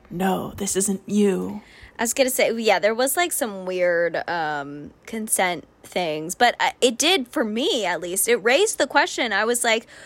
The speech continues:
Speaker 2: "Wait, so is their sexual chemistry partially just stemming from, like,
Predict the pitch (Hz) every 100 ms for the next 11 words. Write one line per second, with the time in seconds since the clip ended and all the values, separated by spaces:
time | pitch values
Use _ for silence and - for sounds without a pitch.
0 | - - 233 240 277 214 - - 277 269
1 | 269 269 269 269 _ _ _ _ _ _
2 | _ _ _ _ _ _ - 294 320 -
3 | 311 302 302 294 285 - 285 277 - 302
4 | 285 - 233 226 269 - 302 311 320 294
5 | 254 226 254 269 269 269 240 247 - -
6 | - - 214 220 254 285 - 226 220 196
7 | 165 -